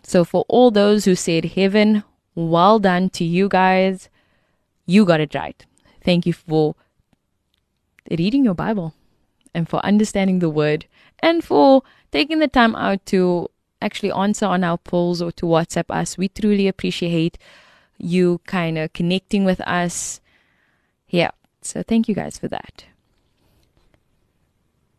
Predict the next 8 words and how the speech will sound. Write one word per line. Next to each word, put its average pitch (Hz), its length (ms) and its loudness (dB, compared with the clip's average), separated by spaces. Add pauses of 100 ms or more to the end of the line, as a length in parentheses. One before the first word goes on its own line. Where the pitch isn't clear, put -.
(1120)
We 196 260 0
have 175 320 0 (320)
definitely 185 580 2
ca-, 165 360 -4 (180)
come 175 240 -2
to 165 120 -8
that - 420 -10 (240)
part 170 380 -8